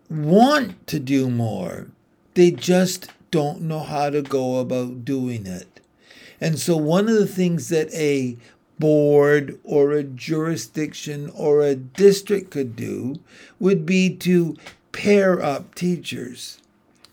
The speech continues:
I always had these crazy ideas about projects.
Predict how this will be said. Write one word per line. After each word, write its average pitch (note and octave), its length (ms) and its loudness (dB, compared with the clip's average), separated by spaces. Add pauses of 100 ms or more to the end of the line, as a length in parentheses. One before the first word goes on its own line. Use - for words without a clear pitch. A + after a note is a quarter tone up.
(1800)
I F3+ 140 6
always F#3 420 6
had D3+ 260 4
these B2 240 -2
crazy B2 540 -2
ideas G2+ 680 -4
about F#2+ 460 -8 (240)
projects. - 960 -10